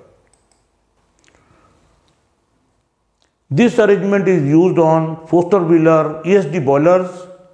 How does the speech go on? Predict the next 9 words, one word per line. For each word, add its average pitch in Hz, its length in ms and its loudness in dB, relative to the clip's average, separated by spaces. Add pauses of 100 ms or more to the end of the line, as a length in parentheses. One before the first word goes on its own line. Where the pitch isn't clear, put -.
(420)
where 156 220 2
superheater 185 680 -2
is 151 120 -6
placed 170 340 0
between 147 520 -2
generating 160 460 0
tube 190 540 -2
and 170 220 0
economizer. 110 720 -2